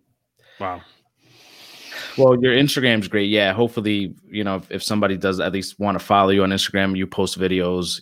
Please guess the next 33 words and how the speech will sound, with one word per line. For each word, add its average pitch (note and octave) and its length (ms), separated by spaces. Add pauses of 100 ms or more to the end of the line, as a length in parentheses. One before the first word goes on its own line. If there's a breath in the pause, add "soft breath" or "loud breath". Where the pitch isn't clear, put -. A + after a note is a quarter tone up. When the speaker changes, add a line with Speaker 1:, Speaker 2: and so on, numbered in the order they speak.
Speaker 1:
you G2 80
have F#2 100
some, E2+ 380
I G2+ 60
mean, F#2+ 120
some G#2 160
of G#2 40
the F#2+ 60
stuff F#2 220
you've F2+ 140
shared F2 320
now, F2 400 (480 loud breath)
co-, G2+ 360
it, G#2 180
it A2 120
goes G#2 300
exactly F#2+ 440
with F2+ 140
what F2+ 140
you're F2 160
already F2 220
posting. F2 500
So G2 140
again, F2+ 360 (100)
same G#2+ 300
person G2 540
on G2 180
Clubhouse, F#2 640
on G2 120
social F#2+ 320
media, F2+ 440
in F2+ 160
person. F2 520